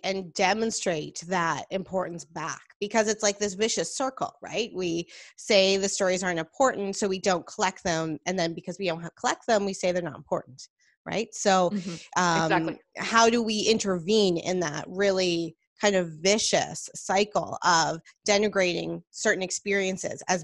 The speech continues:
Speaker 1: being not important, which, um, often, like, even just the discipline of history has created to, like, say, "This is the evidence that's important, and this is the evidence that's not."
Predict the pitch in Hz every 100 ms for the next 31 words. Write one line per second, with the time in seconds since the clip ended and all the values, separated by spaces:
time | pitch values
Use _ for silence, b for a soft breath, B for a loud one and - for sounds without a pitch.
0 | - 180 170 160 160 180 175 - 165 180
1 | 131 - - B B B 202 196 180 -
2 | - - B B - 170 175 165 165 165
3 | 170 - - 202 247 240 208 185 175 233
4 | 262 277 233 208 185 - 196 208 - 170
5 | 151 277 466 - 202 180 165 208 - -
6 | 220 208 269 285 190 180 - 196 180 180
7 | 170 170 - 254 226 170 165 190 247 240
8 | 214 196 196 208 175 147 139 - 151 -
9 | 220 160 139 b b - 170 202 202 170
10 | 156 147 143 - - - 175 175 160 135